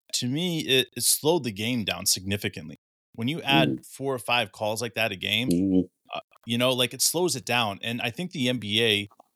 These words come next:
Speaker 1: like they always do, is they, they put in a, a rule, and then they let it go for thirty, forty games, and they see how it goes, and they reevaluate it, and I think the
Speaker 2: Mm.
Speaker 1: second half of the season, they reevaluated it, and they said, "I, we don't like how slow the game's going because of it."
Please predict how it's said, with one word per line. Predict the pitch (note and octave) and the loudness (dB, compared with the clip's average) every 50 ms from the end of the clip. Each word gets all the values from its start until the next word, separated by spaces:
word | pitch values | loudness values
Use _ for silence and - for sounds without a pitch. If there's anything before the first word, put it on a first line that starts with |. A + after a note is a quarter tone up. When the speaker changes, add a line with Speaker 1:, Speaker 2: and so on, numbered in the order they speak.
| _ _ - | _ _ -4
Speaker 1:
like | F2+ G2+ B2 B2 - | 0 0 0 2 4
they | C3+ C3 | 4 4
always | C#3 D#3+ F3+ F3 C#3 G#2+ | 4 4 4 2 2 2
do, | - G2+ G2+ G#2 | 0 0 0 2
is | A2+ A2+ - | 0 0 2
they, | C3 B2 A#2+ A#2 G#2 - - | 4 4 4 2 2 0 0
they | A#2 A2 A2 G2 - - | 0 0 0 -2 -6 -6
put | - C#3+ C3 | -4 -2 -2
in | C#3 D3 D#3 | 0 -2 -2
a, | D#3+ E3 D#3+ - | -2 -2 -2 0
a | C3+ C#3 | -2 -2
rule, | D3+ F3 C#3+ G#2+ G#2+ A2+ B2+ - _ _ _ _ _ _ _ - | 0 2 2 2 2 2 0 -2 _ _ _ _ _ _ _ -4
and | A2+ A2+ | -2 0
then | A#2 A#2 A2+ | 0 0 0
they | A#2 A2+ | 0 0
let | G#2+ A2 A#2 C3 | 0 0 0 0
it | D#3+ C3+ | 0 0
go | - C3+ B2 C3 C3+ | 2 2 2 2 0
for | - - A#2+ A2 G#2 | -2 -4 -2 -2 -2
thirty, | - - A#2 G#2+ G#2+ B2+ C3+ | -2 -4 -4 -4 -2 -2 -4
forty | A#2 - A#2+ A#2+ C#3 D#3+ | -4 -4 -2 -2 -2 0
games, | D3 B2+ G#2+ G2 G2+ A2+ C#3 C#3 - - _ _ _ _ - - | 0 2 2 2 2 2 2 0 0 0 _ _ _ _ -12 -8
and | G2+ | -4
they | A2 G#2+ | 0 2
see | - - - C#3 C3+ | 2 2 2 2 0
how | A2+ B2 B2+ C3+ D#3+ | 0 0 0 0 0
it | F3+ C#3+ | -2 -4
goes, | C3+ A2 A2+ A#2 A2+ A#2+ | -4 -4 -2 -2 -4 -4
and | A#2+ A#2+ | -4 -4
they | A#2+ A#2 | -4 -4
reevaluate | A2 B2 C3 A2+ F#2+ A2+ A#2+ D#3 E3 B2+ F#2 F#2 F#2 F2 F#2 | -4 -4 -6 -4 -2 -2 -2 -2 -2 -4 -6 -8 -8 -10 -10
it, | F#2+ | -10
and | - A2 | -8 -8
I | A#2 | -8
think | - D3+ D3+ C3+ - | -6 -6 -8 -8 -6
the | A#2+ A#2 A#2+ A#2 | -6 -4 0 2
Speaker 2:
Mm. | - - | 4 4
Speaker 1:
second | C3+ C3+ C#3 B2+ A#2+ | 4 4 2 0 0
half | C3 C3 B2 - | 0 0 0 -2
of | - | -2
the | G#2 | 0
season, | - - - D#3 E3+ D#3+ - C3+ A#2 A#2 | 0 0 2 0 -2 -2 -2 -2 -2 -4
they | A2 A2+ A2 | -4 -4 -6
reevaluated | G#2 C3 C3+ A2+ G2 A#2+ B2+ D3+ F#3+ E3 B2 A2 G#2 G2+ | -4 -6 -6 -2 0 2 2 2 0 -2 -2 -2 -2 -2
it, | G2+ G2+ | -2 -2
and | G#2+ A2 A#2 | -2 -4 -2
they | - | -2
said, | G2+ - - A#2 A2 G#2+ G#2+ - | -2 0 2 2 4 4 2 2
"I, | - A#2+ A2+ - A2 | 0 0 0 -2 -2
we | G#2+ B2 | -2 0
don't | C3 D3 B2 A#2+ | 2 2 2 2
like | A#2 A2+ - | 0 0 0
how | - A2 G2+ | 0 2 4
slow | - - - A#2+ A2 G2+ | 4 2 2 2 0 -2
the | G#2 | -2
game's | F#2 G#2+ G#2 G2+ F#2 | 0 0 0 0 -2
going | - G#2 G#2 G#2 G2 F2 | -4 -4 -4 -4 -4 -6
because | - - - G2+ F2+ - | -8 -8 -8 -6 -6 -6
of | F2+ - | -8 -10
it." | D2+ | -14